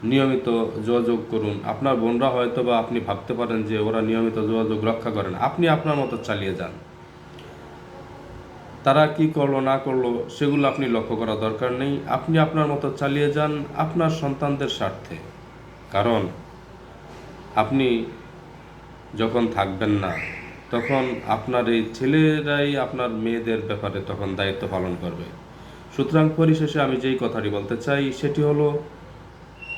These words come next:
সকল ভাই এবং বোনরা, আপনারা যদি আপনাদের অবর্তমানে চান যে আপনাদের ছেলেরা আপনার মেয়েদের সাথে নিয়মিত যোগাযোগ রাখুক,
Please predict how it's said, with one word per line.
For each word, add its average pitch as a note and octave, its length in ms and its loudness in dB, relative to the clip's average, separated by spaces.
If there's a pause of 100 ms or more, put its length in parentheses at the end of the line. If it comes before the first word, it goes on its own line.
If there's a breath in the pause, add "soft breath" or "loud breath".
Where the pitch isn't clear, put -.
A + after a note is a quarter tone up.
(960)
সকল C#3+ 540 4 (1000)
ভাই A2+ 380 6
এবং A#2 340 2
বোনরা, F#2 420 -4 (1160)
আপনারা B2+ 400 6 (440)
যদি A2 260 2
আপনাদের G#2 400 0
অবর্তমানে B2 500 0 (120)
চান C#3 220 2
যে D3 140 2 (120)
আপনাদের A#2+ 420 2
ছেলেরা B2+ 400 2 (100)
আপনার A#2+ 260 0 (260)
মেয়েদের A2+ 420 2
সাথে A#2 320 -2
নিয়মিত B2 380 2 (140)
যোগাযোগ A#2+ 280 4
রাখুক, A#2 360 0